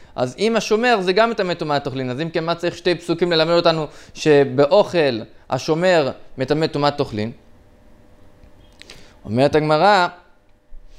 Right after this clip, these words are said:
שומר להכניס ושומר לצרף, צריך שתי פסוקים. פסוק אחד להגיד שהשומר יכול גם לקבל טומאה, זאת אומרת, אם טומאה תיגע בקליפה ולא בפרי עצמו, זה גם מטמא את הפרי,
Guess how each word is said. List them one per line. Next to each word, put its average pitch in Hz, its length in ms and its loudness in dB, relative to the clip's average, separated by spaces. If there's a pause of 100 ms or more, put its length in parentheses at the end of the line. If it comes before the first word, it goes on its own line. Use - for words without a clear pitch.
(160)
שומר 180 840 4 (100)
להכניס 139 840 0 (720)
ושומר 214 680 2
לצרף, 220 540 2
צריך 196 200 -4
שתי 233 220 4
פסוקים. 196 420 -6
פסוק 202 240 -6
אחד 196 180 0
להגיד 185 340 0
שהשומר 175 720 2 (400)
יכול 170 260 2
גם 156 240 2
לקבל 143 340 -2
טומאה, 139 360 -4
זאת - 100 -12
אומרת, 143 200 -6
אם 185 160 -2
טומאה 175 200 -2
תיגע 165 380 2 (360)
בקליפה 156 720 2
ולא 190 160 0
בפרי 175 360 -2
עצמו, 147 560 -4 (160)
זה 135 120 -6
גם 180 160 4
מטמא 151 260 -4
את 143 120 -4
הפרי, 151 460 -4